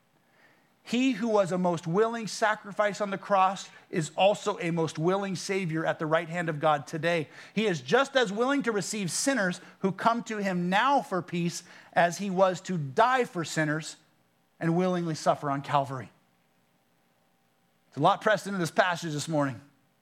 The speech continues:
Praise be to God for his purposeful preparation. Praise be to God for his precise prophecy.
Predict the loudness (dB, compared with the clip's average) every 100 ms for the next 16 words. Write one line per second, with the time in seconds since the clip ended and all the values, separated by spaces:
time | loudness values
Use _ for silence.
0 | _ _ _ _ _ _ _ _ _ _
1 | _ _ _ -2 0 0 -2 -2 2 4
2 | 4 2 -4 -6 -2 -2 -2 -6 -2 2
3 | 2 2 0 0 -4 -4 0 0 0 -2
4 | 0 4 6 4 0 -8 -6 -6 0 0
5 | 0 0 2 2 -2 -4 -4